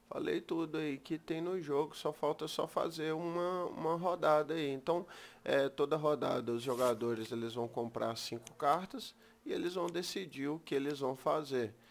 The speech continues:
Então, no caso aqui dessa aqui, ó, tem uma comida, beleza?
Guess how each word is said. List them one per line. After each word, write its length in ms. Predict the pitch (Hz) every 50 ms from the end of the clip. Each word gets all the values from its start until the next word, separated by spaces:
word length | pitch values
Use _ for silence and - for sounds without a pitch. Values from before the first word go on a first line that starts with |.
| - - - - - -
Então, 280 | - - - - 147 151
no 140 | 170 185 175
caso 480 | - - 139 131 131 135 127 131 131
aqui 220 | 127 127 - 135 117
dessa 320 | 110 117 120 120 - 127
aqui, 160 | - - -
ó, 120 | 107 104 101
tem 180 | - - 120
uma 160 | 123 131 131 131
comida, 540 | - - 151 147 143 143 147 156 175 180
beleza? 680 | 165 - 127 123 123 123 127 131 143 165 180 185 175